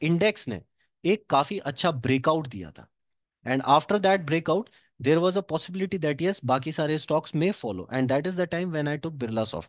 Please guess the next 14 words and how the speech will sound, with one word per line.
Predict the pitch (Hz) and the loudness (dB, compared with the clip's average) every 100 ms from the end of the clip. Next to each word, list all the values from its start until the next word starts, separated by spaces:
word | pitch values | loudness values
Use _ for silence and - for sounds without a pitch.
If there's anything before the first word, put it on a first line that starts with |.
| - | 0
Birlasoft | 143 180 180 190 - | 2 4 4 2 0
also | 139 135 165 | -2 0 -2
gave | 147 147 | 0 0
a | 147 | -2
huge | 120 139 233 185 | -2 0 0 2
breakout | 180 160 165 175 | 0 0 -2 0
and | 147 | -2
I | 135 | 0
was | 139 160 123 | 0 -2 -2
waiting | 135 180 190 | -2 -2 -2
for | 175 | -2
I | 135 | -2
T | 135 160 | -2 -4
sector | 139 127 170 | -6 -4 -8